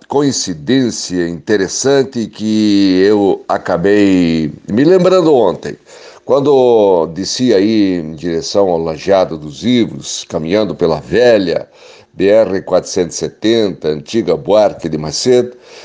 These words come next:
eu lembrei que há sessenta e sete anos, no dia vinte e quatro de agosto de cinquenta e quatro, quando eu caminhava por ali com, junto com o pai e a mãe, com um carrinho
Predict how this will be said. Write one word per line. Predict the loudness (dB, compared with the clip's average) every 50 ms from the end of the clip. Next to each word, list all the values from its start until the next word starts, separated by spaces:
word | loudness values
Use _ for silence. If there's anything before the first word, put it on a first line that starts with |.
| -20 -20 -14 _
eu | 0 2 2
lembrei | 4 2 2 2 2 4 4 4 6 6 6 6 4 4 2
que | 0 -2 -2 0 0 2 2 2 2
há | 2 2
sessenta | 0 -2 -4 -4 -4 -4 -2 0 2 2 2 0 0 -2 -2 0
e | 0 0 -2 -4 -6 -6 -6
sete | -8 -4 0 0 0 0 -2 -4 -4 -2 -2
anos, | -2 -2 -4 -10 -18 -20 -18 -18 -14 -8
no | -8 -8
dia | -6 -2 0 0 0
vinte | 0 0 -2 -4 -6
e | -6
quatro | -2 0 2 2 0 -2 -6 -10 -8 -8 -8 -8
de | -6 -4 -4
agosto | -4 -2 -2 -2 0 0 -2 -4 -8 -10
de | -8 -8 -8 -8 -8
cinquenta | -10 -10 -10 -12 -6 -2 -2 -2 0 0 -4
e |
quatro, | -2 -2 0 0 0 -2 -4 -12 -20 -20 _ _ -20 -20 -20 -20 -20 -20 -4
quando | -2 0 0 2 4
eu | 4 4 4 4 4 4 2 2 2 2
caminhava | 0 0 2 2 2 2 4 2 2 2 0 0
por | 0 0 0 2
ali | 2 2 2 0 0 0 0 -4
com, | -6 -8 -6 -6 -4 -4 -4 -4 -4 -4 -6 -6 -6
junto | -4 -6 -6 -6 -10
com | _ -8 -8 -8
o |
pai | -4 0 0 2 2 2 2
e | 2 2
a | 2
mãe, | 2 0 0 0 0 0 -2 -4 -8 -10
com | -8 -6 -4 -4 -4 -4
um | -4
carrinho | -2 -2 0 0 0 0 0 2 2 0 0 -2 -4 -8 -10 -12